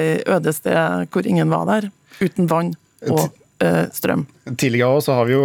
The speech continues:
Speaker 2: eh, smilt litt av japanere som tropper opp i flipflops på Trolltunga, men,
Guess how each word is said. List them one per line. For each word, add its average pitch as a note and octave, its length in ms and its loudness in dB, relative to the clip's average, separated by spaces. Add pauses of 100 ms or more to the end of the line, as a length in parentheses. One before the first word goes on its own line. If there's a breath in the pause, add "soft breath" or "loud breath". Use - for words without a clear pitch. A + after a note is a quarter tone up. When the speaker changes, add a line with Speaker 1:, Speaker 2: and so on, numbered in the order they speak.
(140)
Speaker 2:
eh, C3 160 2
smilt A#2 340 -2
litt A2 220 -2
av A2+ 160 4
japanere G#2 480 2
som G#2+ 180 0
tropper G2+ 360 0
opp - 100 -10
i G#2 80 0
flipflops - 560 -4
på G#2+ 160 2
Trolltunga, G#2 560 0
men, B2 220 2